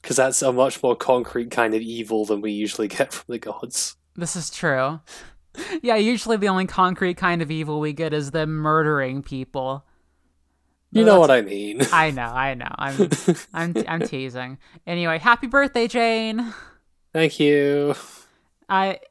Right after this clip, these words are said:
Speaker 2: it's seven o'clock, by which I mean it's, uh, midnight, Jane's time.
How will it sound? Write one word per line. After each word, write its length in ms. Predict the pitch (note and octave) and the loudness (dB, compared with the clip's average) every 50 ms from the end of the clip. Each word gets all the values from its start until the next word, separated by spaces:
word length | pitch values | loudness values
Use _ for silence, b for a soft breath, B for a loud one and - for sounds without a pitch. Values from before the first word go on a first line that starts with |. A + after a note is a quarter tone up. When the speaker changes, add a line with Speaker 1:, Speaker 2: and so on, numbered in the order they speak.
| _ _ | _ _
Speaker 2:
it's 520 | - G3+ G#3 G#3+ - - - - - - - - | -8 -8 -8 -8 -8 -14 -16 -14 -16 -16 -16 -16
seven 380 | - - - - F#3 F#3 G3 G3 | -16 -10 -2 0 0 0 0 -4
o'clock, 580 | G3 - - G#3 G3 G#3+ B3+ C4+ - - - - _ _ _ - | -8 -4 2 2 4 4 4 0 -6 -12 -20 -20 _ _ _ -4
by 140 | - F3+ F3 | -2 -2 0
which 180 | F3+ F3 - | 0 -2 -4
I 100 | - F3 | -6 -6
mean 200 | E3+ F3 F3 E3+ | -6 -4 -6 -6
it's, 300 | E3 D#3+ - - - - - | -6 -8 -10 -12 -16 -10 -6
uh, 200 | E3+ E3 E3 E3 | -2 -2 -2 -2
midnight, 640 | D#3+ E3 E3 E3 E3+ F3 F3 E3+ F3 G3 F#3 - E3 | -2 -4 -6 -6 -6 -4 -4 -6 -6 -6 -8 -12 -12
Jane's 360 | - - E3+ E3+ F3 F#3 - | -8 -6 -6 -6 -6 -8 -6
time. 340 | - G#3 G3 G#3 A#3 B3+ | -4 -4 -4 -4 -6 -8